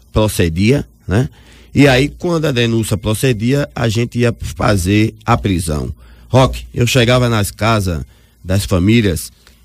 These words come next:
pra fazer a prisão, eu f-, primeiro fazia uma palestra, conversava com a família, pedindo pra aquele, pra aquele jovem saísse da vida do crime, né?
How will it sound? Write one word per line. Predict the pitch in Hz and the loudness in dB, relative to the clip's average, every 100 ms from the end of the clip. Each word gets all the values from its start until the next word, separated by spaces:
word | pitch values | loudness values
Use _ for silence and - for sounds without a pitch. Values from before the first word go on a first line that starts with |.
| - | -6
pra | 98 107 | -2 0
fazer | 110 95 87 104 101 82 - _ | 2 0 0 0 0 -2 -10 _
a | - | -6
prisão, | 98 98 87 82 110 117 87 - - - - - - | -2 -2 -2 2 2 2 0 -8 -20 -20 -20 -18 0
eu | 120 135 131 - | 2 4 0 -6
f-, | - - - - _ _ | -14 -16 -18 -20 _ _
primeiro | - 139 147 156 | -2 0 0 0
fazia | 156 135 113 | 0 0 0
uma | 151 | -2
palestra, | 147 110 101 113 107 - - _ _ _ _ _ _ _ _ _ _ | -2 -2 0 0 -2 -10 -20 _ _ _ _ _ _ _ _ _ _
conversava | 123 123 120 - 180 165 | 0 2 2 0 0 0
com | 113 | -2
a | |
família, | 101 87 80 85 73 65 - _ _ - | -2 -2 -2 -4 -4 -8 -14 _ _ 0
pedindo | 127 101 139 160 151 | 2 4 4 2 2
pra | 143 | -2
aquele, | 113 123 120 113 104 - - | 0 0 2 2 -2 -6 -8
pra | - | -4
aquele | 107 127 113 | 0 2 2
jovem | 87 104 127 98 82 69 - _ _ _ | 4 4 4 0 -4 -8 -16 _ _ _
saísse | - - 147 139 165 - | -14 -2 0 2 0 -2
da | 147 143 | -2 0
vida | 113 87 165 156 | 0 -2 0 0
do | 104 | 0
crime, | - 78 73 71 - - - - _ _ | -4 -6 -4 -6 -10 -16 -20 -20 _ _
né? | 87 113 | 0 2